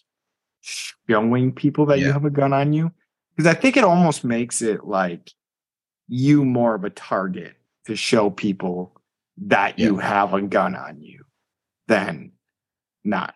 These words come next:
Speaker 1: I, I mean, I don't know why exactly that would be, but they would be like, "Well, he likes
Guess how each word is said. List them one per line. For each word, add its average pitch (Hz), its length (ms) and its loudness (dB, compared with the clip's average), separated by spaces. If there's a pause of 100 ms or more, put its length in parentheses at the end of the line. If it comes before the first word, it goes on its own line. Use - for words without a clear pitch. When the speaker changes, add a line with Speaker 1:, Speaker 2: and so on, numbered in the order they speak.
Speaker 1:
I, 151 260 4
I 156 40 6
mean, 139 200 6
I 117 120 4
don't 107 120 2
know 95 120 2
why 90 420 2
exactly 104 540 -2
that 107 220 2
would 110 200 0
be, 123 340 0 (300)
but 90 80 -2
they 110 80 4
would 95 100 2
be 90 80 -4
like, 69 220 -4 (680)
"Well, 147 460 2
he 139 180 0
likes 120 540 2